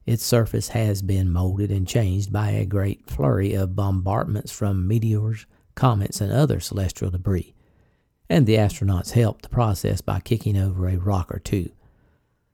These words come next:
The crew's excitement at each new find was infectious, bringing regular comments of "beautiful," "attaboy," and "stupendous" from the backroom guys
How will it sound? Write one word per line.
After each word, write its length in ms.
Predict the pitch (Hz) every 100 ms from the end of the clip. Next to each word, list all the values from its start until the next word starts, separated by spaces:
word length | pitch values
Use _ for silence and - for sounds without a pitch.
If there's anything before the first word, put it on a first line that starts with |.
| _ _ _ _ -
The 120 | 117
crew's 480 | - 139 180 214 214
excitement 760 | 190 - - 131 120 - 101
at 140 | 101 98
each 300 | 131 - -
new 160 | 135
find 600 | 151 - 110 82 87 104 87
was 280 | 113 135
infectious, 840 | 143 143 - 113 - - - - - _ _ _ _
bringing 480 | 113 117 110 104 95
regular 420 | 104 131 160 185
comments 720 | - 170 127 85 87 - - 98
of 280 | 92 95 - 269 143
"beautiful," 600 | 180 208 123 - - - _ _ _ -
"attaboy," 640 | 180 160 101 92 78 - - _ _ -
and 200 | 123 127
"stupendous" 840 | - 147 - 175 165 101 - - - _ _ _
from 200 | - 101
the 100 | 92
backroom 640 | 87 110 139 - 117 123 135
guys 580 | 110 87 82 90 -